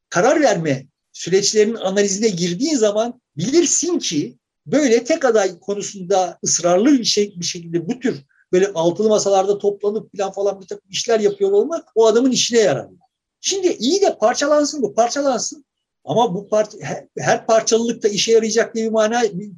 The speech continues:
çıkartmak anlamsız. Bu parçalıyken yönetebilmek gerekiyor. Yani son tahlilde Erdoğan'ın karşısına, e, iki tane, üç tane doğru dürüst aday çıkar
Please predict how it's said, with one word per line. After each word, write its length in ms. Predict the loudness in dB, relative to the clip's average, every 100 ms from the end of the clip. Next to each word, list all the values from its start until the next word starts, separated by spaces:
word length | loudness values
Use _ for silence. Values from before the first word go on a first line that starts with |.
| -12
çıkartmak 540 | -2 -2 -2 -8 -8 -16 -20 _ _
anlamsız. 600 | -2 2 2 0 -4 -4
Bu 180 | -4 -4
parçalıyken 680 | 0 0 2 2 2 2 -2
yönetebilmek 680 | 0 0 2 2 2 0 0
gerekiyor. 480 | -2 -2 -8 -20 -20 _ _ _ _
Yani 120 | -2
son 300 | -2 2 0
tahlilde 720 | 2 -2 -2 -6 -10 -10 -10 -14 _ _
Erdoğan'ın 520 | 0 2 0 -2 -6
karşısına, 720 | -4 -6 -6 -12 -10 -12 -12 _ -6
e, 60 | -6
iki 300 | -6 -10 -2
tane, 220 | -2 -2
üç 300 | -6 -10 -4
tane 240 | -2 2
doğru 220 | 4 2
dürüst 180 | 0 -4
aday 300 | 0 2 0
çıkar 320 | -2 -8 -10